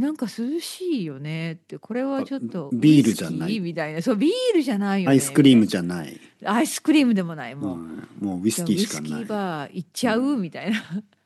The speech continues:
Speaker 2: ウイスキーバー。
Speaker 1: はい。本当に久しぶりに行きました。はい。
Speaker 2: 久しぶりっていうのは一週間ぶり？
Speaker 1: いやいや、やめてください。違う、違う、本当に。多分そのバーに行ったのは六ヶ月ぶりぐらいです、本当に。
Speaker 2: あ、まあ、のりこさんの
Speaker 1: 本当に久しぶり。
Speaker 2: 六ヶ月っていうのは三ヶ月。
Speaker 1: いやいや、違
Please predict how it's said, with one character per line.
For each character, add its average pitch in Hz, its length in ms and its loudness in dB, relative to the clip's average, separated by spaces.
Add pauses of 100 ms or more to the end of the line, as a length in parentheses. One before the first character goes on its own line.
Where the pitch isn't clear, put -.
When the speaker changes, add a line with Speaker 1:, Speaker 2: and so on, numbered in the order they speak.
(720)
Speaker 2:
ウ - 40 -2
イ - 40 -4
ス - 180 -10
キ 214 60 -4
ー - 20 0
バ - 20 -
ー。 175 40 0
Speaker 1:
は 175 60 -4
い。 - 0 -
本 294 240 2
当 320 60 2
に 285 80 2
久 269 160 2
し 208 100 -4
ぶ 233 120 0
り 208 100 0
に 147 140 -8
行 151 100 -12
き 180 60 -10
ま 156 120 -6
し - 60 -12
た。 - 180 -16 (540)
は 135 420 -10
い。 - 100 -20
Speaker 2:
久 - 180 4
し 147 100 2
ぶ 147 80 8
り 156 60 10
っ - 20 -2
て 127 80 2
い 110 40 6
う - 20 4
の 92 80 0 (160)
は - 100 -12
一 123 100 2
週 123 200 2
間 107 240 2
ぶ 98 80 -2
り？ 101 180 0 (260)
Speaker 1:
い 262 60 -12
や 349 140 2
い - 80 0
や、 403 120 6
や 277 200 2
め 359 80 -2
て 349 80 -2
く 262 60 0
だ 233 60 0
さ 185 60 -4
い。 220 40 -4
違 247 100 4
う、 196 60 0
違 - 40 0
う、 196 40 0
本 240 180 4
当 226 80 0
に。 170 120 0 (360)
多 311 120 0
分 254 140 0
そ 262 140 -2
の 277 80 -2
バ 320 160 0
ー 311 40 -2
に 285 140 -2
行 277 60 -12
っ - 20 -20
た 320 140 -2
の 302 120 -4
は 311 120 2
六 220 200 2
ヶ 240 120 -2
月 196 200 -4
ぶ 180 140 -4
り 151 100 -10
ぐ 139 100 -10
ら - 100 -16
い - 40 -20
で - 80 -18
す、 - 80 -20
本 135 140 -18
当 - 140 -6
に。 151 60 4
Speaker 2:
あ、 - 120 -12 (800)
ま 147 100 2
あ、 - 20 10
の 180 100 10
り 214 80 10
こ 190 100 8
さ 143 120 6
ん 127 40 10
の 127 80 8
Speaker 1:
本 123 120 4
当 - 0 -
に - 0 -
久 - 0 -
し - 0 -
ぶ - 0 -
り。 - 20 -8
Speaker 2:
六 139 80 -8
ヶ 147 100 6
月 120 240 4
っ - 40 -20
て - 80 2
い 139 40 6
う - 40 6
の 165 80 6
は 113 80 2
三 110 240 -2
ヶ - 120 -6
月。 - 440 -10 (160)
Speaker 1:
い 196 40 -10
や 220 80 0
い 277 40 2
や、 254 80 2
違 196 40 -4